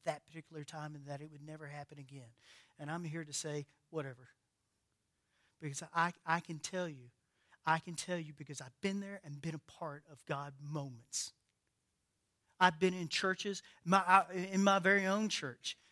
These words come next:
growing up. I watched God ramp on an entire people.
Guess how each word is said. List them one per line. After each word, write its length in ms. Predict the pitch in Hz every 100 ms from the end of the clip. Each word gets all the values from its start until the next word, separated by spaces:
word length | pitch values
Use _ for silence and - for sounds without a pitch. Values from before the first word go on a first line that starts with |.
| _
growing 420 | 165 185 196 190 180
up. 260 | 196 147 - _ _ _ _ _ _ _ _ _ _ _ _ _ _ _ _ _ _ _
I 160 | 175 202
watched 580 | 156 165 190 190 - 147
God 300 | 175 175 156 131 143
ramp 360 | 165 190 156 123 -
on 140 | 156
an 120 | 156 151
entire 500 | 151 196 185 180 165 -
people. 500 | 226 208 - 120